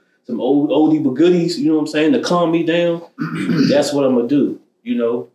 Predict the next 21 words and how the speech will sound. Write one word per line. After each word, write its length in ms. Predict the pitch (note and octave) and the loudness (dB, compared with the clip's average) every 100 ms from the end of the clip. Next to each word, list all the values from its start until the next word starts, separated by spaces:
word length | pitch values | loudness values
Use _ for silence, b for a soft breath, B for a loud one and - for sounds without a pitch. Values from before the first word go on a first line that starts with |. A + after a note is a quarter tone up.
| - | -10
I 120 | E3+ | -8
try 160 | F3 C3+ | -2 -2
to 120 | A2+ | -2
tell 360 | A#2+ A2 A2 G#2 | -4 -4 -4 -6
other 140 | G#2+ | -10
people, 320 | - A2 G#2+ | -16 -20 -16
you 160 | E3 C3+ | -12 -10
know, 180 | A2+ A2+ | -10 -10
other 140 | A2 | -16
ways 260 | G#2 G#2 G2+ | -14 -14 -16
to 40 | |
get 160 | _ G2+ | _ -20
around 360 | G2 G2 G2 G2 | -20 -20 -20 -20
anger 280 | G2+ G2+ G2+ G2 | -20 -20 -20 -20
and, 100 | F#2 | -20
and, 580 | E2+ _ _ _ _ | _ _ _ _ _
and 100 | F#2 | _
being 240 | - A2 G2 | -18 -16 -16
upset, 480 | F#2+ - A#2+ - - | -20 -12 -10 -10 -14
but 100 | |
it 80 | F#2+ | -20